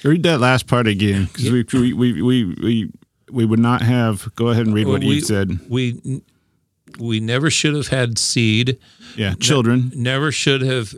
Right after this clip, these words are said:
Speaker 2: known good and evil. And the joy of our redemption. So, uh, the
Speaker 1: The
Speaker 2: fact
Speaker 1: joy of
Speaker 2: of
Speaker 1: our
Speaker 2: our redemption,
Speaker 1: redemption.
Speaker 2: the, the fact that,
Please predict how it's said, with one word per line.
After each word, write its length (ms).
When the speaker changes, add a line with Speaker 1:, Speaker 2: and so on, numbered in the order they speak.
Speaker 2:
known 440
good 240
and 120
evil. 420
And 220
the 100
joy 340
of 100
our 120
redemption. 800
So, 300
uh, 180
the 80
Speaker 1:
The 160
Speaker 2:
fact 220
Speaker 1:
joy 340
of 60
Speaker 2:
of 80
Speaker 1:
our 100
Speaker 2:
our 60
redemption, 580
Speaker 1:
redemption. 240
Speaker 2:
the, 100
the 0
fact 320
that, 140